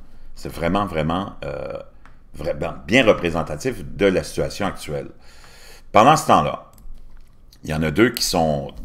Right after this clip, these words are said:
qui sentent la, le souffle, disons, de leur opposant dans le cou. Et c'est étonnant, selon un nouveau sondage, des courses, euh,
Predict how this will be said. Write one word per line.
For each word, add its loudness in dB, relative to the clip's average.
qui -10
sentent -2
la, -6
le -4
souffle, 2
disons, -6
de -6
leur 2
opposant 0
dans 4
le 2
cou. -2
Et -8
c'est -2
étonnant, 2
selon 2
un 4
nouveau 6
sondage, 0
des 2
courses, -2
euh, -8